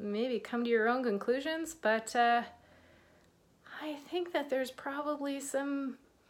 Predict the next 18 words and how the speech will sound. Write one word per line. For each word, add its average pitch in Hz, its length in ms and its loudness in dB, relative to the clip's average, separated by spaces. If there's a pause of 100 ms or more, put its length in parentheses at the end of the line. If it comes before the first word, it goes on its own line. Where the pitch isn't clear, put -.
(680)
serious 320 440 -2
injustice 311 720 2
that 185 180 0
just 180 220 -2
happened 180 320 -4
here. 247 400 0
So, 285 340 4
um, 302 460 2 (480)
thank 359 260 4
you, 247 80 4
Texas, 330 720 2
for 254 420 4 (540)
highlighting 254 480 10
that 220 440 6
and, 240 400 4
uh, 247 360 12 (1500)
for 247 180 2
starting 247 720 6